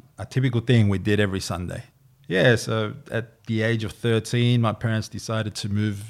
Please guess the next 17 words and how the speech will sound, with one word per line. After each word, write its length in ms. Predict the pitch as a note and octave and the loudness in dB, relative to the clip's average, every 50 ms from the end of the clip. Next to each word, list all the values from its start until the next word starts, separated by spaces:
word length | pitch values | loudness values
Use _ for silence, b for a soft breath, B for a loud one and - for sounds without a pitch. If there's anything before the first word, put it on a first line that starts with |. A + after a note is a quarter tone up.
| - G#2+ | -14 -14
sell 580 | - - - B2 A#2+ A#2 A2+ A2+ A2+ A2 G#2+ | -10 -6 -2 0 0 2 2 0 0 0 0
their 180 | A2 A2 G#2 G2 | 0 0 0 0
house 300 | A2 A2+ A#2 A2+ - - | 0 0 0 0 -2 -2
in, 320 | A2+ A2 A2 G#2+ A2 G#2+ G#2+ | -2 -2 -2 -2 -4 -6 -6
in 80 | A2 G2+ | -6 -4
Sydney 460 | - - C3+ C3+ C3 C3 C3+ C3 B2+ | 0 2 4 6 6 6 6 6 4
and 240 | A2+ G#2 G2+ G2+ G2+ | 4 2 2 2 2
move 240 | A2 A#2 G#2+ G#2 | 2 2 0 0
back 240 | - A2+ A2+ A2+ - | 0 0 0 -2 -2
to 260 | - - G#2+ G#2 G#2 G2+ | -4 -4 -2 -2 -2 -4
Chile. 500 | - - - C3+ C3+ C3+ C3+ C3+ B2+ B2+ C3 B B B B B B B B B B | -4 -4 -2 0 2 2 4 4 2 2 0 B B B B B B B B B B
And 200 | - C3+ C3+ D3 | 0 4 6 6
it 60 | D#3+ | 6
was 200 | E3+ D#3+ C#3 B2+ | 6 6 4 2
somewhat 720 | - - - - - - - - - F3+ F#3 F3+ E3+ E3 D#3+ | -2 -4 -6 -8 -10 -10 -6 -2 0 2 4 4 4 4 4
of 100 | D3+ C#3+ | 4 2
a, 140 | C#3+ - | 0 -4